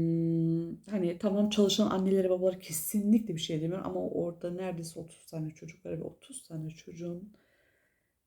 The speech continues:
hepsinin annesi babası çalışıyor olamaz. Bir şey demeyeceğim. Ve, eee, yani orada baktığınız zaman bütün olarak yani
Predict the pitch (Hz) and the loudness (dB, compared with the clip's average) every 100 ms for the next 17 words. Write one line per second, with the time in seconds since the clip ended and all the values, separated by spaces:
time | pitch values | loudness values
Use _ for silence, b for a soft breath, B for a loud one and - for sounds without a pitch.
0 | _ - - - 165 180 180 165 170 170 | _ -12 -12 -10 -8 -6 -8 -6 -6 -6
1 | - - 165 - - - 156 165 160 214 | -8 -4 -4 -4 -6 -4 0 0 -2 -4
2 | - - _ _ _ _ _ _ _ _ | -10 -16 _ _ _ _ _ _ _ _
3 | _ _ _ _ _ _ _ _ _ _ | _ _ _ _ _ _ _ _ _ _
4 | _ _ _ _ - - 165 165 165 160 | _ _ _ _ -12 -6 -6 -4 -2 -2
5 | 156 196 220 - _ _ _ _ _ 175 | -4 -4 -6 -6 _ _ _ _ _ 0
6 | 175 180 - 160 156 156 156 156 156 160 | 0 0 -2 -2 0 0 -2 -4 -6 -10
7 | _ _ _ - 147 151 156 165 160 156 | _ _ _ -10 -2 -2 0 0 0 0
8 | 160 156 160 - 160 170 - 151 147 143 | -4 -4 -8 -6 -2 -2 -2 -2 -2 -6
9 | - - 233 - 143 139 139 139 135 151 | -4 4 4 4 0 -2 -4 -6 -10 -12
10 | 147 156 147 | -10 -10 -10